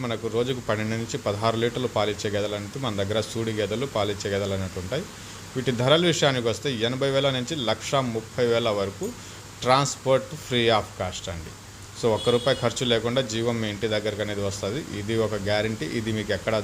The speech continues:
దొరకదు. ఆ, అలాగే మనకు మీరు కాల్ చేసి ఆయనకి లైవ్లో ఆయన ఫామ్ దగ్గరికి వెళ్ళారంటే నేరుగా ఒక ఇరవై వేలు అనేది గేదె మీద తగ్గించి మీకు బేరం చేసి ఇస్తాం అనేసి బ్రదర్ మనకు చెప్తున్నారు. ఈ సీజన్లో మనకు పాలిచ్చే గేదెలు అనేవి ఎక్కువ ఉంటాయి.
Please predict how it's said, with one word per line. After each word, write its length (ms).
దొరకదు. 440
ఆ, 40
అలాగే 380
మనకు 300
మీరు 340
కాల్ 240
చేసి 280
ఆయనకి 260
లైవ్లో 340
ఆయన 160
ఫామ్ 240
దగ్గరికి 340
వెళ్ళారంటే 400
నేరుగా 360
ఒక 180
ఇరవై 240
వేలు 180
అనేది 220
గేదె 260
మీద 80
తగ్గించి 440
మీకు 180
బేరం 320
చేసి 240
ఇస్తాం 260
అనేసి 280
బ్రదర్ 300
మనకు 200
చెప్తున్నారు. 340
ఈ 160
సీజన్లో 440
మనకు 240
పాలిచ్చే 460
గేదెలు 240
అనేవి 340
ఎక్కువ 200
ఉంటాయి. 200